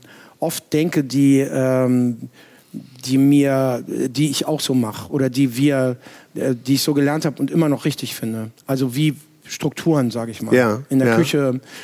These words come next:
Speaker 1: äh, wie sind Abläufe und sowas. Und da, ähm, doch, da, da hab ich unglaublich viel gelernt. Das war anstrengend, aber ich hab, ähm, mit dem Abitur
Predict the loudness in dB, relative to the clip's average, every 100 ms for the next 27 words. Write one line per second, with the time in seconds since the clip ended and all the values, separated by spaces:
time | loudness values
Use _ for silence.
0 | -20 -10 -2 -2 -2 0 0 2 -2 -4
1 | -2 0 0 -2 -2 -2 -4 -6 -8 -6
2 | -6 -4 -2 -2 -4 -6 -16 -14 -16 -18
3 | -4 0 2 2 2 -2 -4 -2 -4 -4
4 | -4 -2 -2 -2 -2 -2 -2 -4 -2 0
5 | 0 -2 -6 -8 -4 -4 -4 -6 -12 -20
6 | -20 _ -16 -8 -2 0 0 0 0 -2
7 | -10 -14 -20 -20 _ -14 -6 -2 -2 -2
8 | -4 -6 -20 -16 -4 0 2 2 0 -8
9 | _ _ -18 -18 _ _ _ -2 0 -2
10 | 0 -2 -2 0 2 2 -2